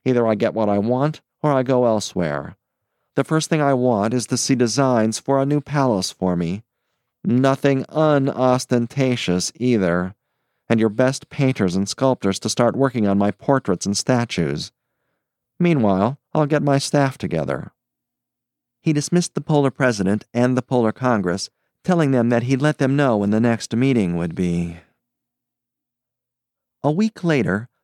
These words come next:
the program started with North America as the first target. Missus Garvey was resting after dinner before the ordeal of turning on the dishwasher. The T V, of course, was on,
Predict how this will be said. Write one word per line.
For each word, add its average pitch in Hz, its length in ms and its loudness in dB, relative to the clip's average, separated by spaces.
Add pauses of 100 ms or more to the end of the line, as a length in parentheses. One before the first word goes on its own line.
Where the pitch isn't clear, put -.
the 127 80 -2
program 147 580 0
started 117 560 0
with 123 260 -2
North 165 300 0
America 104 580 0
as 135 220 -2
the 160 100 -2
first - 460 -4
target. 82 520 -4 (2000)
Missus 175 280 2
Garvey 131 420 2
was 127 200 0
resting 139 440 0
after 110 260 0
dinner 104 400 2 (160)
before 165 520 0
the 170 140 2
ordeal 143 560 0
of 123 180 -4
turning 147 420 -2
on 127 300 0
the 139 60 0
dishwasher. 95 880 -4 (800)
The 165 80 2
T 190 240 0
V, 143 240 0
of 95 180 -4
course, 101 380 -2
was 131 160 -2
on, 110 400 0